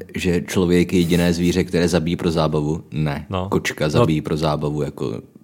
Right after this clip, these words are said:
Speaker 1: víc
Speaker 2: No,
Speaker 1: než
Speaker 2: tak
Speaker 1: člověk.
Speaker 2: nejenom, že jo, kočka.
Speaker 1: No, jasně, no.
Speaker 2: Hromada zvířat zabíjí pro zábavu, delfíni třeba.
Speaker 1: <laughs> Ok, to jsem nevěděl. Ale prostě s-, po zkušenosti, několika letem soužití s naším predátorem
Speaker 2: No, kosatky, teď
Speaker 1: Hmm.
Speaker 2: nevím,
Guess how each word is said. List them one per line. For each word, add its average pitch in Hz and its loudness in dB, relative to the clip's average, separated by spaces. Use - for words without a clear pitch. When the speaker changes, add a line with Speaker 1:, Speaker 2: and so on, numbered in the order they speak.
Speaker 1:
víc 98 2
Speaker 2:
No, 95 0
Speaker 1:
než 90 0
Speaker 2:
tak 92 -2
Speaker 1:
člověk. 73 -6
Speaker 2:
nejenom, 92 0
že 95 -4
jo, 92 0
kočka. - -4
Speaker 1:
No, 73 2
jasně, - -6
no. - -10
Speaker 2:
Hromada 95 0
zvířat 90 -4
zabíjí 90 -6
pro 87 -12
zábavu, 85 -6
delfíni 92 -2
třeba. 90 -8
Speaker 1:
<laughs> - -2
Ok, - -6
to 185 -4
jsem - -4
nevěděl. 76 -4
Ale 85 2
prostě 92 2
s-, - -4
po - -4
zkušenosti, - -2
několika 90 4
letem 87 2
soužití 85 -2
s 87 0
naším 87 0
predátorem 82 0
Speaker 2:
No, 117 6
kosatky, 170 2
teď 160 0
Speaker 1:
Hmm. 78 -2
Speaker 2:
nevím, 85 -4